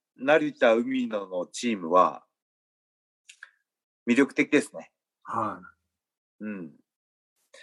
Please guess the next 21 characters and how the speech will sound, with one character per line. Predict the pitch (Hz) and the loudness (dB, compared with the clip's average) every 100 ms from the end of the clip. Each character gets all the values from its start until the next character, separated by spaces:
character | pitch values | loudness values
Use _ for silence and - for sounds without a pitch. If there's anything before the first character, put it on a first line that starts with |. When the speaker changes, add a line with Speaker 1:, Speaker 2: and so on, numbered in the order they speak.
| - - - | -20 -20 -2
Speaker 1:
も | 127 | 0
う | 123 | 2
新 | - 156 156 | 0 -2 -2
時 | 156 | 4
代 | 165 135 113 98 | 6 6 4 -2
し | - | -6
か | 113 | -6
感 | - 117 | 0 -2
じ | 107 110 | 0 0
な | |
い | 101 | 0
と | - | 0
い | 85 | -4
う | |
か | 80 | -4
ね。 | 78 80 _ | -10 -12 _
Speaker 2:
う | 113 | -18
ん。 | 107 101 95 98 _ _ _ _ _ 175 - | -16 -18 -20 -20 _ _ _ _ _ -8 -4
で、 | |
Speaker 1:
は | 160 | -4
い。 | - | -8